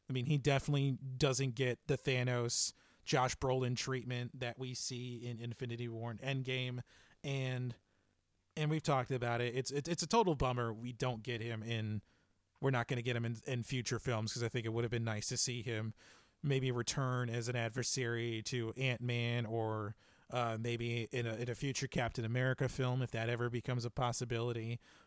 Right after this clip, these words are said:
But I still really enjoy watching this. I think it's one of my personal favorites in the M C U. I could show it to just about anybody.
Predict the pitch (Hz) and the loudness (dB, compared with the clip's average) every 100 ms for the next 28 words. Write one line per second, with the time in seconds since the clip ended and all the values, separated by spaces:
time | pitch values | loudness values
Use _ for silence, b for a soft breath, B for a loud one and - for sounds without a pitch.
0 | b 135 127 120 - _ _ _ _ _ | b 2 2 2 -4 _ _ _ _ _
1 | _ _ - - - 208 - 208 143 147 | _ _ -20 -10 0 2 6 6 8 8
2 | 135 127 120 117 104 107 113 120 110 110 | 8 4 2 2 2 0 0 -2 -2 -2
3 | 107 - - _ _ _ - 120 117 120 | 0 -2 -4 _ _ _ -4 -2 -2 -2
4 | - 127 120 110 120 113 113 110 107 _ | 0 0 0 0 0 0 0 -2 -4 _
5 | _ _ _ _ _ - - 170 160 156 | _ _ _ _ _ -2 8 10 10 4
6 | 135 131 131 131 123 135 131 123 120 127 | 4 2 4 4 2 0 2 2 2 2
7 | - 123 120 117 117 117 - 113 - 123 | 2 2 2 4 4 2 2 0 2 2
8 | 117 - 123 120 113 B B B - 156 | 0 -2 -2 -2 -4 B B B -2 0
9 | - 147 135 139 139 131 120 123 123 123 | 2 4 4 4 2 2 2 2 2 0
10 | 123 | -2